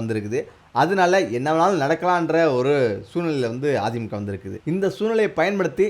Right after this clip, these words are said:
சில கட்சிகள் வந்து அதிமுக இடத்தை வந்து பிடிக்கலாம் அப்படின்ற ஒரு எய்மோட இன்னைக்கு வந்து இறங்கியிருக்கு. அதுல ஒரு கட்சி தான்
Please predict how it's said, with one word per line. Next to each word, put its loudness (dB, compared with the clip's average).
சில 2
கட்சிகள் 0
வந்து 2
அதிமுக 2
இடத்தை -2
வந்து -6
பிடிக்கலாம் 0
அப்படின்ற -2
ஒரு -4
எய்மோட 0
இன்னைக்கு -6
வந்து 0
இறங்கியிருக்கு. -4
அதுல 6
ஒரு 4
கட்சி -2
தான் 4